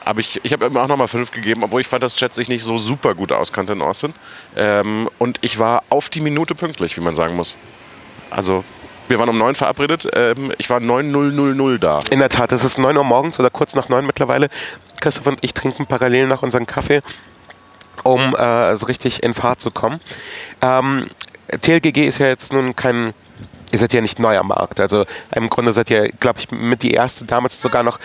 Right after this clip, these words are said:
Speaker 2: Social-Media-Agentur Deutschlands gewesen oder zumindest eine der allerersten.
Speaker 1: Wir haben das jedenfalls immer behauptet, dass wir die erste waren. Ich glaub, es stimmt sogar.
Speaker 2: Ich glaub, es stimmt auch. Also, äh,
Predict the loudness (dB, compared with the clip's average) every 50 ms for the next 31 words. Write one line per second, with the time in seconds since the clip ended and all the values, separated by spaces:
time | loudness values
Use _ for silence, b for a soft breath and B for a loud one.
0 | B B B -6 -2 -2 -2 0 0 0 2 2 2 2 2 0 -4 -4 -4 0
1 | 0 0 2 2 0 -2 -2 -2 -2 -2 0 0 2 2 2 2 2 0 0 -2
2 | 0 0 0 0 2 2 2 0 2 2 0 0 2 2 0 0 -2 -4 -8 -6
3 | -6 -6 -4 -2 -2 -2 0 0 -2 -2 -2 -2 -2 -2 -2 -2 0 0 0 0
4 | 0 -2 -2 -4 -6 -6 -8 -6 -4 -4 -2 -2 -2 -2 0 0 -2 -2 -4 -6
5 | -10 -14 -8 -4 0 0 0 0 -2 -4 -6 -6 -6 -8 -6 -2 0 0 0 0
6 | 0 -2 -2 -4 -4 -4 -2 0 0 2 2 2 2 2 2 2 2 2 0 0
7 | -2 0 2 2 2 2 2 2 0 2 2 2 0 0 0 2 4 4 4 6
8 | 4 4 4 2